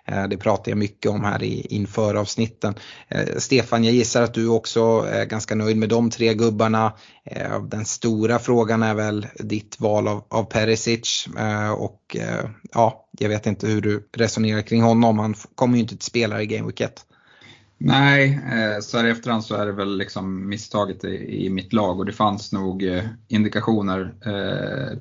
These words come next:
Speaker 2: på det på Twitter, eh, när jag scoutade lite efter deadline. Eh, men, eh, ja, nej, det är sem-, det var lite semester och, och såna saker och stök, men, eh, s-, jag drog chansningen och, och den gick inte hem. Nu sitter jag lite i valet och kvalet, för att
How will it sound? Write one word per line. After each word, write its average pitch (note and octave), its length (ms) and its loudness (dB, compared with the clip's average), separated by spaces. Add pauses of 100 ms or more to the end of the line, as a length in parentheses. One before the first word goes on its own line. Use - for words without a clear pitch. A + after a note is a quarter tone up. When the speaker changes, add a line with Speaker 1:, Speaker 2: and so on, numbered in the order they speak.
(120)
Speaker 2:
på A2 200 4
det F#2 100 0
på - 140 -10
Twitter, G#2 640 -2
eh, G2+ 80 -6
när F#2+ 320 -2
jag F#2 120 -2
scoutade F#2+ 560 -4
lite F#2+ 300 -2 (320)
efter A#2 260 -2
deadline. G2 400 0 (540)
Eh, F#2+ 480 -2
men, G#2+ 440 2
eh, G2+ 240 -6 (380)
ja, A2+ 280 0 (140)
nej, A2+ 220 0
det A2+ 140 2
är A2+ 40 2
sem-, A#2 360 0
det A#2+ 60 2
var A#2+ 120 2
lite A#2 200 0
semester A#2+ 440 0
och, A2 360 -2
och G#2 80 -4
såna A2 220 -2
saker G#2+ 440 -2
och A2 180 -8
stök, A2+ 440 -2
men, A2 220 0
eh, A2 440 -6
s-, - 220 -14 (200)
jag A2+ 180 2
drog A2+ 180 4
chansningen G#2+ 560 0
och, G2+ 200 -4
och G2+ 80 -4
den G2+ 140 -4
gick G2+ 120 -6
inte G2 180 -4
hem. A#2 280 4 (640)
Nu A#2+ 340 6
sitter B2+ 280 0
jag G2+ 80 2
lite G2+ 180 -2
i - 20 -2
valet G2+ 260 0
och A#2+ 100 -6
kvalet, G#2+ 380 2
för G#2 120 0
att G2+ 180 -6